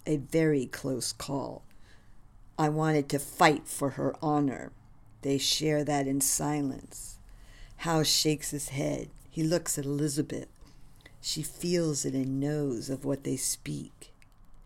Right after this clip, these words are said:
"Even now, I atone in her."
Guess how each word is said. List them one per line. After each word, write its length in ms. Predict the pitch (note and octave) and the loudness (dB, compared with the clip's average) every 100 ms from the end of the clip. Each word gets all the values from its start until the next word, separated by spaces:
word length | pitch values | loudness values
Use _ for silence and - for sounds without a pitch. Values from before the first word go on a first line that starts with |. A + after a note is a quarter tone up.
| - - - - | -20 -20 -20 -8
"Even 420 | F#3+ E3 D#3+ D3+ | -6 -2 0 0
now, 640 | D3+ E3 D#3+ C#3 C3 B2+ - - - | 0 0 0 0 -2 -6 -12 -20 -16
I 160 | C#3 D3 | -10 -4
atone 800 | C#3+ C#3+ - D#3 D#3 D#3 D3 C#3 | -4 -4 -8 -4 -2 0 0 0
in 180 | C3 | -2
her." 320 | C3 - - | -4 -6 -10